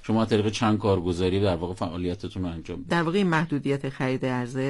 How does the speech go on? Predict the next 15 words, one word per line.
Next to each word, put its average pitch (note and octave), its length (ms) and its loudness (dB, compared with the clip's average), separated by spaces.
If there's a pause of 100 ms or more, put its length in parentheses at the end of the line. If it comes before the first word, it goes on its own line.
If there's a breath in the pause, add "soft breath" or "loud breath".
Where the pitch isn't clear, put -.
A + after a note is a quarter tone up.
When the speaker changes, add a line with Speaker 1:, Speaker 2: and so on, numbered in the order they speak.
(240)
Speaker 2:
اولیه C3+ 360 4
Speaker 1:
اولیه B2+ 340 8
Speaker 2:
فقط - 60 6
Speaker 1:
به C#3+ 80 8
دلیل B2+ 360 8
سهمیه‌ای A#2+ 540 4
Speaker 2:
وجود F#3 180 2
داره. - 180 2
Speaker 1:
هست C3 80 0
که E3 80 2
برای C3 340 4
افراد G#2+ 440 0
قرار F2 320 -2
داده F2 220 -4
می‌شه. E2+ 260 -4